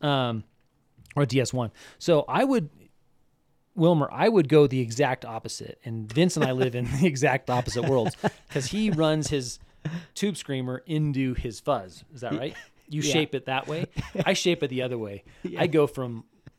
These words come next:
Speaker 1: highest gain to lowest gain. And so
Speaker 2: It
Speaker 1: higher gain to, uh, lower gain.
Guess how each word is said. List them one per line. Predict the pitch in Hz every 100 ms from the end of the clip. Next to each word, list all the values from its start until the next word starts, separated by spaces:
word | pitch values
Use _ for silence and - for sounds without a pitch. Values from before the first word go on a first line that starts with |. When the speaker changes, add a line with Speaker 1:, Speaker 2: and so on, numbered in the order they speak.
| -
Speaker 1:
highest | - 196 190 160
gain | 170 175 170
to | 135
lowest | 123 123 120 113 151
gain. | 101 - - _ _ _ _ - -
And | - 139
so | - 135 123 117 - _ _ _
Speaker 2:
It | 156
Speaker 1:
higher | 143 185 185
gain | 165 175 175 - _ -
to, | 139 123 131
uh, | 143 117
lower | 113 139 185
gain. | 117 95